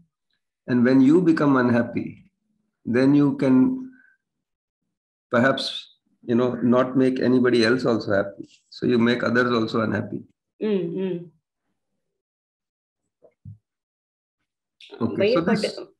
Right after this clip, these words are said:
Speaker 1: mm, yeah.
Speaker 2: my qu-, question was why I was unable to access for such a long time.
Speaker 1: That you have to answer. <laughs>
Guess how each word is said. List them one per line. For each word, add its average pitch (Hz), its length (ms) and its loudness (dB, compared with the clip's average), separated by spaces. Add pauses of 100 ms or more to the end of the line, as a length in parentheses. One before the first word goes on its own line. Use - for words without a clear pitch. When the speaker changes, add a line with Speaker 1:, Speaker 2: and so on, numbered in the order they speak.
Speaker 1:
mm, - 240 -6 (440)
yeah. 120 260 0
Speaker 2:
my 214 260 -2
qu-, - 120 -16 (220)
question 294 360 4
was 302 260 -2
why 214 140 0 (220)
I 269 60 -4
was 247 180 -4
unable 240 460 -8
to 247 80 -4
access 202 440 -10
for 202 120 -16
such 196 280 -14
a 220 80 -10
long 196 300 -10
time. - 120 0
Speaker 1:
That - 180 0
you 151 120 4
have 156 240 4
to 151 80 2
answer. 131 420 2
<laughs> - 120 -4